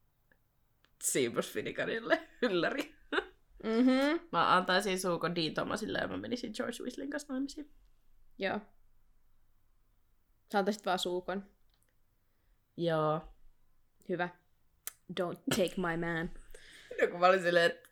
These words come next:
Speaker 1: tää on nyt niin. Kerropas nyt sun. Kyllä me kaikki tiedetään, mikä sun järjestys on, mutta anna tulla silti.
Speaker 2: Öm, heittäisin heipat myös Seamusille. Ö, menisin tietysti naimisiin Dean Thomasin kanssa, ja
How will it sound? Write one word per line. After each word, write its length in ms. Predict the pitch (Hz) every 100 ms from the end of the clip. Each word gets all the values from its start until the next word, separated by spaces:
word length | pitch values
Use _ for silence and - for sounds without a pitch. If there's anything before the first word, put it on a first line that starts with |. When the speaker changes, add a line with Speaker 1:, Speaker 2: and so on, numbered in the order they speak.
| -
Speaker 1:
tää 120 | 165
on 60 |
nyt 100 | 160 - -
niin. 280 | 143 156 - - - - - -
Kerropas 440 | 175 175 - 175
nyt 120 | 185
sun. 280 | 170 165 185 - - - -
Kyllä 140 | 175
me 60 | 165
kaikki 240 | 165 175
tiedetään, 460 | 170 160 139 131 131
mikä 180 | 143 160
sun 160 | 156
järjestys 460 | 143 135 170 - -
on, 160 | 151
mutta 340 | 156 - 214 -
anna 200 | - 180
tulla 220 | - 170
silti. 420 | 214 165 175 220 - - - - - _ _ -
Speaker 2:
Öm, 640 | 220 214 208 208 202 202 208
heittäisin 520 | 208 202 190 202 196
heipat 360 | 190 175 185 185
myös 240 | 180 -
Seamusille. 560 | 190 190 202 226 233 254 _ _ - - - - - _ 233
Ö, 220 | 220 208
menisin 600 | 220 214 202 202 190 175
tietysti 460 | - 311 208 202 190
naimisiin 640 | 175 165 170 185 180 180
Dean 160 | 185 190
Thomasin 420 | 196 180 190 190
kanssa, 420 | 190 190 - 208 -
ja 400 | 196 185 160